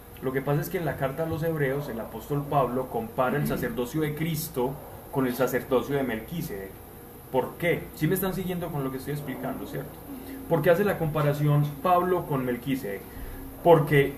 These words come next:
sabemos de quién desciende Jesús, por el, el Evangelio de Lucas y el Evangelio de Mateo. Sabemos que Jesús desciende de la tribu de Judá.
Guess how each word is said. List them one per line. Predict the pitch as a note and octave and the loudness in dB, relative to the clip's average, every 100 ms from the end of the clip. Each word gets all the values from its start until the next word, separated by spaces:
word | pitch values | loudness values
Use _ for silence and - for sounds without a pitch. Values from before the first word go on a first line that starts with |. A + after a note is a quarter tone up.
| - - - - - - - - | -12 -16 -16 -16 -16 -16 -16 -16
sabemos | - D#3 D#3+ F3+ G#3 | 2 6 8 8 4
de | E3 D3+ | 2 2
quién | D3+ D3 | 4 4
desciende | D3 D3 C3+ C3 | 4 2 2 2
Jesús, | A#2+ A2+ A3 A#2+ - - - - - - | 0 -2 0 0 -4 -14 -14 -16 -14 2
por | C#3 | 2
el, | C3 B2 B2+ - | 4 0 -2 -4
el | C3 | -4
Evangelio | B2+ B2 C3 D3 | -4 -4 0 4
de | C3 | 4
Lucas | E3+ F#3+ F#3+ F#3+ - - - - - | 2 0 -2 -2 -6 -14 -18 -14 -2
y | C#3+ | 2
el | |
Evangelio | C3+ B2 A#2+ A#2+ | 2 0 -4 -4
de | |
Mateo. | G#2+ G2+ - E3+ G2+ - - - - | -4 -4 -2 -2 -2 -10 -16 -16 0
Sabemos | D3 C3 E3+ F3+ | 6 6 4 0
que | E3 | 0
Jesús | C3 B2 - F3+ A3+ C#3+ | 0 -2 0 0 0 2
desciende | C#3 - E3 D3+ D3 F3 | 0 0 0 2 4 4
de | C#3+ | 2
la | A#2+ | 0
tribu | B2+ B2 D#3 | -2 0 2
de | D3+ | 2
Judá. | B2 B2 D#3+ F#3+ - | 2 6 10 10 8